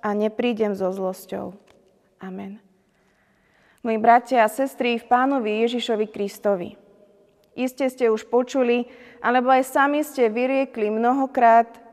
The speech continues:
známe porekadlo: „Za dobrotu náš obrotu.“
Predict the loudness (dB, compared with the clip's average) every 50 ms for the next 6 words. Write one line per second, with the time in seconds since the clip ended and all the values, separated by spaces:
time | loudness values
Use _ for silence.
0 | -16 -10 -6 -2 0 2 2 2 2 0 -2 -2 -2 0 0 2 2 0 -2 2
1 | 2 2 4 4 2 4 4 4 2 0 -4 -16 -20 -20 -20 -20 -18 -2 2 4
2 | 4 4 4 2 -2 -2 -2 -2 -2 -4 -6 -8 -6 -6 -6 -6 -6 -8 -8 -8
3 | -8 -6 -6 -6 -6 -8 -14 -20 -20